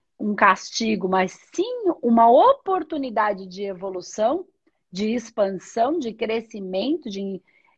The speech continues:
eu fico na vítima ou no julgamento.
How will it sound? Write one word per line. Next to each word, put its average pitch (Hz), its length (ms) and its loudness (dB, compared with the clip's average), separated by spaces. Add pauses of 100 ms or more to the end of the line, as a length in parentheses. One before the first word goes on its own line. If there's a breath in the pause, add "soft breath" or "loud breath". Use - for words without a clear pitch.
(160)
eu 254 280 6
fico 294 400 -4
na 320 200 -4
vítima 277 600 -8 (100)
ou 220 260 4
no 254 180 -2
julgamento. 247 760 -4